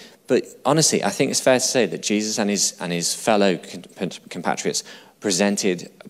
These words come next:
a potential physical threat to the authorities. So what they do, they send a mob armed, armed to the teeth to make sure that if there is an insurrection here,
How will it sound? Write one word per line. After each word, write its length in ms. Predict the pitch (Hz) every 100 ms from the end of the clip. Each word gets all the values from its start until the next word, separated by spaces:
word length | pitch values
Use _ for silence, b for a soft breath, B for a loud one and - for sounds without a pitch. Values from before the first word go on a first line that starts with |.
| -
a 80 | 95
potential 560 | - - 92 - 87
physical 540 | - - 202 - - 87
threat 400 | - 80 67 -
to 240 | - -
the 80 | 82
authorities. 520 | 76 - 78 73 -
So 120 | - 123
what 100 | 123
they 140 | 123
do, 200 | 82 78 - B B B
they 140 | 85
send 540 | - - 110 98 101 - B -
a 80 |
mob 480 | 90 90 85 78 - 110
armed, 440 | 92 87 90 - B B -
armed 260 | 117 123 113
to 80 |
the 100 | 101
teeth 360 | 90 - 73 -
to 100 | -
make 220 | 101 90
sure 240 | - 85 76
that 200 | 80 B B -
if 120 | 82
there 220 | 98 104
is 380 | 107 85 - -
an 140 | 87
insurrection 560 | 80 78 82 73 - 73
here, 240 | 73 71